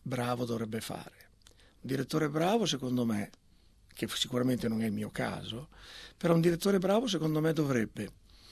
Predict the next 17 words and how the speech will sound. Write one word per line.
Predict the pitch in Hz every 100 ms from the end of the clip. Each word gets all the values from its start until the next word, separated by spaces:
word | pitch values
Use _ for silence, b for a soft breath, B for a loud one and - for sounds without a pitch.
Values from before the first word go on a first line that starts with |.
| b b b
avere | 143 143 123 110 -
una | 127 131
grande | 131 151 135
cultura, | 123 107 107 101 - 165 - b b
un | - 135
grande | 147 139
rispetto | 127 123 120
per | 123 113
gli | 104
altri | 98 92 - 143 - - - b b b -
e | 147
collaborare | - 170 185 196 170 117 110
con | - 143
gli | 156
altri | 175 190 165
in |
maniera | 156 135 127 104 101